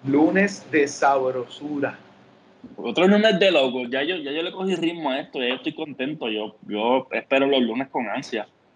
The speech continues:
Speaker 2: Oye,
Speaker 1: Sí,
Speaker 2: y,
Speaker 1: sí,
Speaker 2: y
Speaker 1: ya.
Speaker 2: ¿no sabes quién te habla? Te está hablando Gabo Ramos por acá.
Speaker 1: Hombre, Ángel Camacho, ya a estas alturas tú tienes que saber quiénes somos.
Speaker 2: Exactamente, ya tú conoces nuestra voz y sabes que nosotros somos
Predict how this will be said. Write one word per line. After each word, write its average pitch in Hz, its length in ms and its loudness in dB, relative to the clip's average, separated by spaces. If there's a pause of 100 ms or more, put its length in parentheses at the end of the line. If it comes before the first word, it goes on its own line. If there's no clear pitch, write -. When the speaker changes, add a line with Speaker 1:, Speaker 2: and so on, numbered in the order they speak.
(200)
Speaker 2:
Oye, 160 200 6
Speaker 1:
Sí, - 140 6
Speaker 2:
y, - 20 2
Speaker 1:
sí, 247 180 0
Speaker 2:
y 185 40 -2
Speaker 1:
ya. 139 180 0
Speaker 2:
¿no 143 120 -4
sabes 156 280 0
quién 180 180 -8
te 185 160 0
habla? 196 340 0
Te 156 60 -16
está 147 160 -14
hablando 170 380 -12
Gabo 123 260 -4
Ramos 127 340 -8
por 143 140 -10
acá. 127 300 -10 (1600)
Speaker 1:
Hombre, 139 320 4
Ángel 151 320 -4
Camacho, 160 580 0
ya 165 160 6
a 180 80 6
estas 180 320 0
alturas 202 680 -2
tú 147 160 -8
tienes 147 420 -8
que 123 260 -2
saber 135 360 -2
quiénes - 340 -16
somos. - 480 -20 (500)
Speaker 2:
Exactamente, 117 720 -2
ya 101 140 0
tú 131 100 0
conoces 123 300 -2
nuestra 127 340 2
voz 160 340 2 (300)
y 120 140 -6
sabes 131 400 -2
que 147 200 -2
nosotros 147 360 -6
somos 175 480 -8